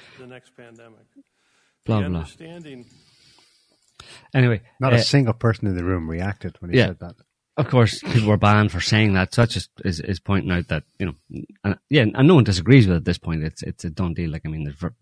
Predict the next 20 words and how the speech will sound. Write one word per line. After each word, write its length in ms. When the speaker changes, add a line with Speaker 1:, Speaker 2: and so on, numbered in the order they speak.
Speaker 2:
various 380
U 100
S 140
intel 320
agencies 340
and 80
stuff. 280
Uh, 200
the 120
Department 340
of 100
Energy 360
was 140
first 300
to 60
say 180
that 100
it 80
was, 320
uh, 260